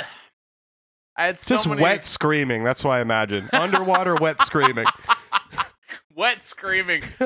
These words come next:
Speaker 1: I put wet laughter
Speaker 2: Yeah.
Speaker 1: into a lot of our
Speaker 2: <laughs>
Speaker 1: Instagram, like, promo things,
Speaker 2: It's
Speaker 1: and
Speaker 2: good.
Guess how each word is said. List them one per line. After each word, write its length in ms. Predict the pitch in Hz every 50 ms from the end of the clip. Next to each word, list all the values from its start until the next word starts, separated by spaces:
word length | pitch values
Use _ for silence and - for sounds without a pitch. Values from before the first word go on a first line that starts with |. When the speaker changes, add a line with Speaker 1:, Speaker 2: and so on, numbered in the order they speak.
| -
Speaker 1:
I 160 | - 175 220 254
put 440 | - - - 302 277 196 175 160
wet 240 | 156 160 175 180 151
laughter 580 | 156 143 143 151 156 156 - - - 139 131 135
Speaker 2:
Yeah. 180 | 165 160 151 143
Speaker 1:
into 180 | 143 139 139
a 80 | 139 131
lot 240 | 135 139 147 147 147
of 80 | 147
our 320 | - 143 139 139 139 131 -
Speaker 2:
<laughs> 60 | -
Speaker 1:
Instagram, 840 | 190 156 156 - - - 170 143 127 143 143 139 139 135 135 131 131
like, 240 | 135 131 127 - -
promo 540 | - 160 160 151 147 143 135 131 131 131
things, 460 | - - 135 131 131 127 131 135 131 -
Speaker 2:
It's 160 | - 131 123 135
Speaker 1:
and 80 | 135
Speaker 2:
good. 280 | 135 143 147 143 139